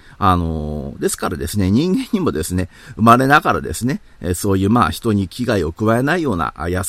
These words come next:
しい遺伝子を、お、持っている人とですね、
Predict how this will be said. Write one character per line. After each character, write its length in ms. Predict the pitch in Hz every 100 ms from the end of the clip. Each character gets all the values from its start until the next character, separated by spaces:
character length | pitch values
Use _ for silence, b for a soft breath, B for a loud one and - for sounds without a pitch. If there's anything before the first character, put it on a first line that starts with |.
| -
し 300 | - 120 147
い 20 |
遺 40 | 147
伝 200 | 165 220
子 180 | -
を、 220 | 104 90 -
お、 420 | 85 80 78 67 b b b b
持 140 | 117
っ 40 | 110
て 200 | - 95
い 80 |
る 340 | 101 104 87 85
人 240 | - 139
と 140 | 117 71
で 120 | -
す 140 | -
ね、 160 | 135